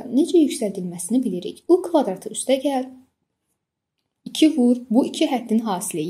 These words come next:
yəni iki U V üstə gəl V kvadratı. Buradakı çox hədliyə nəzər salsaq, onun bu formada olduğunu görə bilərik.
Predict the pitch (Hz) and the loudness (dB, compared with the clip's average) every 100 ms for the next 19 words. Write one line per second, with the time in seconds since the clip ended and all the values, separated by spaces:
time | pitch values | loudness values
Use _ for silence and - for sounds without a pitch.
0 | 202 208 202 196 196 196 196 - - - | -2 -2 -2 -2 -2 -6 -12 -14 -10 -4
1 | - 330 - 262 262 202 190 - - 254 | 2 2 4 4 4 2 0 -2 0 0
2 | 262 247 202 190 190 190 262 226 214 - | 2 0 0 -2 -2 -4 -4 -4 -6 -8
3 | - 170 - _ _ _ _ _ _ _ | -8 -8 -8 _ _ _ _ _ _ _
4 | _ _ _ _ _ _ _ _ _ _ | _ _ _ _ _ _ _ _ _ _
5 | _ _ _ _ _ 214 220 370 403 339 | _ _ _ _ _ 0 6 8 6 4
6 | 302 - 277 254 226 220 214 196 190 185 | 0 0 0 0 0 0 0 -4 -6 -8
7 | - 69 - - 277 302 - 233 220 254 | -8 -8 -6 -4 -4 -6 -8 -2 4 4
8 | 339 349 - 381 370 330 247 269 269 202 | 4 0 -6 2 4 4 2 2 2 0
9 | 185 196 190 190 202 - - - 240 220 | -2 -4 -6 -6 -8 -10 -8 0 2 2
10 | 202 190 240 240 196 185 170 | 0 -2 0 0 0 -4 -6